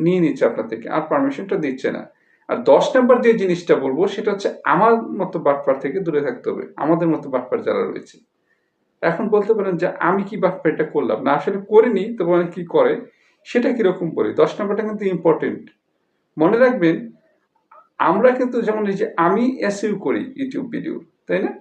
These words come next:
এরকম লাখ লাখ এসইও এক্সপার্ট কিন্তু রয়েছে এবং লাখ লাখ মানুষ আছে Facebook গ্রুপে দেখবেন বা Twitter-এ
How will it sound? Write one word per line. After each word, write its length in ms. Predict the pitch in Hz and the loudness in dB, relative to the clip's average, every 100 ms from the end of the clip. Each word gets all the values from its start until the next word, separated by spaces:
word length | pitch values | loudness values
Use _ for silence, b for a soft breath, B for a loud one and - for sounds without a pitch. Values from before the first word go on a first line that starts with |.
| _ _ _ _ - 240 | _ _ _ _ -2 0
এরকম 360 | 277 269 302 269 - - _ - | 2 4 4 4 -2 -16 _ -2
লাখ 340 | 156 175 170 - | 2 2 2 0
লাখ 180 | 220 233 233 | 2 2 2
এসইও 400 | - 196 240 220 | 0 0 0 0
এক্সপার্ট 420 | 170 - - 202 - | 0 0 0 0 -2
কিন্তু 200 | - - | -8 -2
রয়েছে 340 | 147 139 131 208 | 0 0 2 0
এবং 240 | - 175 165 | 0 0 2
লাখ 180 | 156 156 190 | 2 2 0
লাখ 120 | 196 - | -2 -2
মানুষ 320 | 165 160 196 202 | -2 0 0 -2
আছে 220 | 180 175 | -2 -2
Facebook 480 | 190 175 160 165 180 147 | -2 0 0 -4 -10 -8
গ্রুপে 240 | 156 156 175 | -4 0 4
দেখবেন 360 | 151 127 151 | 4 2 0
বা 100 | 151 | 0
Twitter-এ 440 | 156 170 170 175 | 0 -2 -2 0